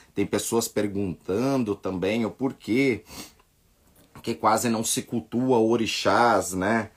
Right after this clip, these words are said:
É, teve uma, até uma pergunta lá no canal, por que que não se cultua orixás africanos, né? Só os que tem no candomblé. Mas os orixás que estão no candomblé são os orixás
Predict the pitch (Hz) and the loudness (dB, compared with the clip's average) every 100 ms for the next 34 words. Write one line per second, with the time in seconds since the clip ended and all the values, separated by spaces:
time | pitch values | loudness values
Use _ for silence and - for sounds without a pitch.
0 | _ - 95 95 107 101 104 101 113 110 | _ -8 -2 0 0 0 0 0 0 2
1 | 110 95 101 107 92 90 92 92 87 113 | 0 -2 -4 -2 -2 -2 -2 -4 -2 -2
2 | 120 131 151 - 147 135 - - 113 117 | -2 -6 -8 -6 -6 -6 -10 -10 -6 0
3 | 120 110 107 104 - 90 107 110 - - | 2 2 0 -2 -2 2 2 2 0 -6
4 | - - 101 - 101 - 87 117 92 85 | -6 -2 -2 -2 -10 -6 -2 0 0 -6
5 | 87 101 117 _ _ _ - - 107 117 | -6 -6 -6 _ _ _ -12 0 2 2
6 | - 113 110 104 98 - 98 92 85 78 | 0 -6 -4 -2 -4 -6 -4 -2 -2 -2
7 | 69 - - 104 113 104 87 87 92 78 | -4 -6 -8 -4 -2 -2 -2 -2 -2 -4
8 | 76 120 - 82 104 120 135 135 101 - | -6 -6 -6 -6 -4 0 0 2 0 0
9 | - 135 160 113 117 104 - 85 85 - | 0 0 0 -2 -4 -4 -2 -2 0 -4